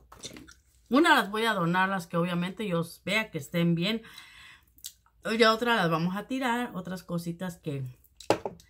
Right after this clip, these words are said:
que yo sé que pues no, ya, ya, ya no están tan bien.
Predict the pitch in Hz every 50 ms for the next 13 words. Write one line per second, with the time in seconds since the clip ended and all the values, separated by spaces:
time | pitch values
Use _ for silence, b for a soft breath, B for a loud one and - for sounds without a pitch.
0 | b b b b b b _ - - - - _ - - _ _ - - - _
1 | _ _ - - _ _ _ - - - _ _ _ _ 139 156 165 135 123 -
2 | - 127 - - - 165 - 151 156 175 170 170 170 - 190 - - 165 165 -
3 | - 170 160 170 185 190 202 196 175 175 175 170 170 170 165 - - - 143 143
4 | 151 151 156 156 156 147 147 143 151 175 190 208 214 - - - 180 180 175 208
5 | 190 170 151 147 143 143 127